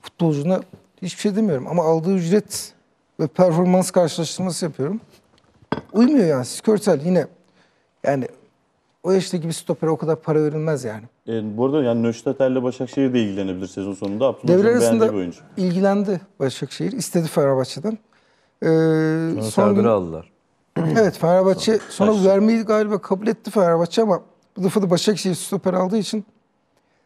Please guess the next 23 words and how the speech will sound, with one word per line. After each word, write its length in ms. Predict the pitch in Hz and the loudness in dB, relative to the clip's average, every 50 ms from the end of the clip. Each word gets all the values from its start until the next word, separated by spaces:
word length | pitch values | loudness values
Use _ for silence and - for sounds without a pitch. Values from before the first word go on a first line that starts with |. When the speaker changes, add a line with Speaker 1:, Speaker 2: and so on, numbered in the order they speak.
| _ _ _ _ _ _ | _ _ _ _ _ _
Speaker 1:
istemediler. 560 | - - - 208 190 185 139 123 143 165 202 | -12 -2 0 2 2 2 2 0 0 -4 -4
Sezon 280 | 185 - 190 180 180 180 | -2 0 2 2 4 4
Speaker 2:
Serdar 80 | 175 | 4
Speaker 1:
sonuna 160 | 170 175 175 180 | 2 4 2 4
Speaker 2:
Taşçı 100 | 156 151 | 4 2
Speaker 1:
bıraktılar. 320 | 143 120 92 82 120 156 180 | 0 0 0 -2 0 0 2
Speaker 2:
geldi. 80 | 185 170 | 2 4
Speaker 1:
Zaten 260 | 160 160 156 - 170 | 2 2 2 0 -2
sezon 280 | 156 - 170 160 175 170 | -2 0 0 0 0 0
sonu 200 | - - 165 151 | 0 -2 0 0
bedava 300 | 165 151 170 170 175 165 | 2 4 4 4 4 4
alabilecekler. 680 | 147 139 127 123 117 117 127 117 - 175 208 208 - _ _ _ _ _ _ | 2 0 0 -4 -4 -4 -6 -4 -2 -2 -2 -2 -4 _ _ _ _ _ _
O 60 | - 180 | -2 0
Speaker 3:
Ki 40 | |
Speaker 1:
yüzden 120 | 170 160 175 | 2 2 2
Speaker 3:
Abdullah 100 | 165 160 175 190 | 2 4 4 2
Speaker 1:
vazgeçtiler. 380 | 185 170 - 117 113 107 117 175 220 | 4 4 2 2 2 2 2 0 0
Speaker 3:
Hoca 20 | |
çok 160 | 131 120 - - | 0 -2 -4 -4
seviyor 480 | - 107 101 101 104 101 95 90 90 | -4 -4 -2 -2 -2 -2 0 0 0
ayağı 320 | 90 92 92 92 92 90 87 | 0 0 0 0 0 -2 -2
iyi 120 | 95 95 | -4 -2
olan 280 | 95 92 90 92 92 | -2 -2 -4 -4 -8